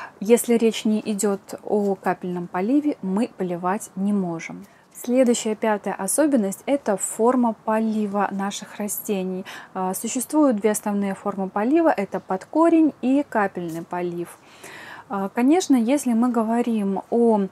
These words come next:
э, хороших, э, обычных, эм, комфортных условиях для роста и развития растений, то тогда мы однозначно будем поливать аккуратно, методично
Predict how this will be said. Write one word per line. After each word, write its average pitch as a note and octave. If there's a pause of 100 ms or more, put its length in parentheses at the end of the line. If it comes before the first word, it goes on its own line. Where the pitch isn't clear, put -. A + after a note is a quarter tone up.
(320)
э, F#3+
хороших, A#3+
э, G3+
обычных, G3+
эм, F#3
комфортных A3
условиях G3+
для G#3+
роста G#3+
и G3+
развития G3+
растений, C4 (100)
то C4+
тогда A3
мы G#3+
однозначно F#3+
будем G3+
поливать F#3+
аккуратно, G#3+
методично F#3+